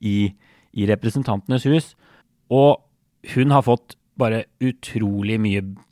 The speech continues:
bråk etter det hun gjorde.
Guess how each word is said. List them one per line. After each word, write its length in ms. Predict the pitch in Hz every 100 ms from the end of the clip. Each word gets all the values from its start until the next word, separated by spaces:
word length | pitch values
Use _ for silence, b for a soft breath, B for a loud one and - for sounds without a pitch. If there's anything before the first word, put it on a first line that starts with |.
| - - 95 - - 107 95 110
bråk 600 | 107 107 123 - - - _ _ -
etter 320 | 120 - 107
det 80 | 98
hun 80 | 104 101
gjorde. 180 | 104